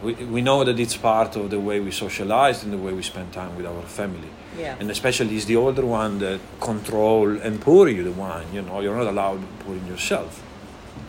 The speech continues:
Speaker 1: until you achieve a certain age.
Speaker 2: Yeah.
Speaker 1: But that's what happened. We don't turn eighteen with the idea, "God, we gotta go and get the booze
Speaker 2: Yeah.
Speaker 1: to get smashed," which is what I see here sometimes,
Speaker 2: Yeah,
Speaker 1: you
Speaker 2: it's the same
Speaker 1: know?
Speaker 2: in France,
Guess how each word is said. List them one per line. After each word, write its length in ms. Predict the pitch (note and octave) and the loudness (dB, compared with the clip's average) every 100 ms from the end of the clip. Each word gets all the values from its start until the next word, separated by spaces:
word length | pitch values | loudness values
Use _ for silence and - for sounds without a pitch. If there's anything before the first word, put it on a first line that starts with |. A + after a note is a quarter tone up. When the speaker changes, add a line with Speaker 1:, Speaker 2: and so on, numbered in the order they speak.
| A2 | -8
Speaker 1:
until 220 | A2+ G#2 | -6 -4
you 80 | G2 | -4
achieve 220 | - G2 | -4 -6
a 40 | |
certain 360 | F2 F#2+ F#2+ F#2 | -8 -10 -10 -10
age. 300 | E2 D2 - C3+ | -12 -14 -14 -8
Speaker 2:
Yeah. 140 | G#2 - - - A2+ | -8 -10 -14 -12 -4
Speaker 1:
But 80 | |
that's 180 | C#3 D#3+ | -2 -2
what 140 | A#2 A2+ | -2 -2
happened. 400 | G#2 G#2+ G2+ F#2+ - - - - - - G#2 | -2 -4 -6 -6 -12 -16 -16 -16 -18 -16 -4
We 100 | A2+ | -2
don't 200 | B2 D3+ | 0 -2
turn 220 | C3 B2 | -2 -2
eighteen 360 | G#2+ F#2+ A#2 G#2+ | -2 -4 -6 -6
with 120 | F#2+ | -6
the 80 | G2 | -6
idea, 320 | F#2+ G2 G2 F#2+ - A2+ | -6 -6 -8 -10 -12 -10
"God, 260 | A2+ G#2+ | -8 -8
we 60 | G2+ A2 A2+ | -8 -10 -6
gotta 160 | A#2 G#2 | -4 -2
go 160 | B2 | -2
and 120 | B2 | -2
get 140 | A2 G#2 | -2 -2
the 80 | F#2+ | -2
booze 580 | A2+ B2+ A2+ G2 - | 0 2 0 -2 -2
Speaker 2:
Yeah. 160 | G#3 A#3+ - - - - - | 4 4 4 -6 -14 -12 -4
Speaker 1:
to 100 | B2 | 0
get 160 | A#2 | 0
smashed," 480 | - A#2 C3 A#2 A#2 | 0 0 2 0 0
which 240 | B2 - | -2 0
is 100 | D#3+ | 2
what 140 | D3 D3 | 2 4
I 60 | |
see 260 | C#3 - B2 | 2 0 -2
here 220 | A#2 C#3 | 2 2
sometimes, 280 | - G#2+ G#2 A#2 | 0 -6 -2 2
Speaker 2:
Yeah, 220 | C3+ A#2+ | 2 -2
Speaker 1:
you 60 | |
Speaker 2:
it's 100 | A#2 - | -6 -6
the 60 | |
same 180 | - G#4+ | -2 -2
Speaker 1:
know? 40 | G#3+ | -2
Speaker 2:
in 60 | |
France, 420 | - G3+ F3 A2 | -2 -2 -2 -4